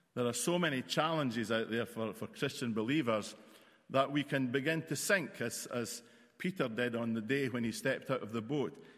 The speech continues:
He began to see the waves. He began to see the problems. But we live by faith, and there's the challenge for us. We live by faith. We live by hearing the word of God, not by sight,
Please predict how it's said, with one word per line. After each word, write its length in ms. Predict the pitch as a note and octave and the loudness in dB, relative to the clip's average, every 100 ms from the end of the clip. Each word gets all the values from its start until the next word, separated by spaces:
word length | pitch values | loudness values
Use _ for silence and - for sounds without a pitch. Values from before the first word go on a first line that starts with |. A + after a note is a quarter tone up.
| - | -4
He 100 | C3 | 0
began 380 | B2+ A#2+ D3 D#3+ | 2 2 2 0
to 120 | D#3+ | -2
see 200 | - E3+ | -4 -2
the 120 | D#3 | 0
waves. 240 | D3+ F3+ C3+ | 2 0 0
He 60 | |
began 380 | C#3 D3 D#3+ F3+ | 0 2 2 0
to 140 | - D3 | -2 -6
see 380 | - A3+ A3 | -4 0 0
the 140 | F3 C3+ | 0 0
problems. 920 | - F#3 F3 B2+ F#2 - - - - _ - _ _ _ _ _ _ _ | 2 2 2 -2 -4 -12 -20 -20 -20 _ -20 _ _ _ _ _ _ _
But 160 | B2 A#2 | 0 2
we 180 | D#3 A3 | 2 2
live 280 | G3+ E3+ C3+ | 2 2 2
by 180 | C#3 | 0
faith, 680 | C3 - F#3 C3 F2 - - - - _ _ _ - | 0 -2 -2 -2 -4 -12 -16 -18 -20 _ _ _ -8
and 140 | A#2+ | -2
there's 240 | B2 F#3+ D3 | 2 2 0
the 100 | D3+ | -4
challenge 520 | - D#3+ E3 D3 B2+ | -2 0 0 0 -4
for 240 | - A#2+ | -4 -2
us. 420 | F#2+ - - - - _ _ _ _ _ - | -4 -6 -14 -16 -20 _ _ _ _ _ -2
We 120 | D3+ | 0
live 260 | E3+ E3+ C#3+ | 2 0 2
by 180 | C#3+ | 0
faith. 380 | C3+ - E3 B2 | 0 0 0 0
We 100 | C#3+ | 0
live 240 | D3 E3 C#3+ | 0 0 0
by 240 | D3 C#3+ - - - - | 0 -2 -6 -20 -20 -4
hearing 440 | F3 F3+ C#3 G2+ D2+ - - - _ | 2 4 4 0 -4 -14 -20 -20 _
the 120 | - A#2 | 0 2
word 260 | A#2+ G#2 | 2 0
of 140 | G#2 G2+ | -4 0
God, 340 | A2 G2+ F2 - - - - - _ | 0 0 -4 -12 -20 -20 -20 -20 _
not 280 | - C3 A2 | 0 2 2
by 220 | B2 A#2 | 0 0
sight, 480 | G2 - D#3 B2+ G2 | 0 0 2 2 0